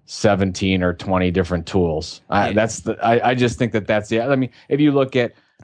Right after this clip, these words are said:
Speaker 1: the greatest media companies that have ever existed, they're always great at one channel and then they leverage the other channels to grow that channel.
Speaker 2: Yeah, I love the fact that you talked about print as well. We had a, um, episode fourteen, Brent Hodgson, who's, who's an out and out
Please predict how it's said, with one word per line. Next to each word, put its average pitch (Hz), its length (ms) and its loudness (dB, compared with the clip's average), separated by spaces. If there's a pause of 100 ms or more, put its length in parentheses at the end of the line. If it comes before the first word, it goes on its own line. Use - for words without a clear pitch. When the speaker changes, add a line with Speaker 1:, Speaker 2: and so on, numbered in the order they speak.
(140)
Speaker 1:
the 117 100 -2
greatest 131 640 0
media 127 400 2
companies 110 520 -4
that 104 100 2
have 98 100 -2
ever 101 260 0
existed, 92 520 -6
they're 98 180 -2 (140)
always 104 440 2
great 98 320 0
at 90 160 -8
one 98 300 -4
channel 98 420 0
and 95 80 2
then 92 100 2
they 90 120 2
leverage 90 360 0
the 90 120 0
other 87 160 0
channels 87 400 -4
to 90 80 -8
grow 85 220 -4
that 78 200 0
channel. 69 380 -10 (220)
Speaker 2:
Yeah, 110 560 -2 (100)
I 143 120 4
love 185 280 2
the 156 60 -4
fact 143 280 0
that 127 60 -4
you 120 100 0
talked 123 320 -4
about 107 300 -6
print 113 320 -4
as 107 160 -8
well. 110 200 0
We 113 80 0
had 127 160 0
a, 127 160 0 (420)
um, 113 360 -2 (100)
episode 139 440 0
fourteen, 135 600 0
Brent 123 320 -2
Hodgson, 120 460 -4
who's, 123 380 -4
who's 135 200 -2
an 127 120 0
out 147 360 2
and 131 100 -6
out 117 260 -2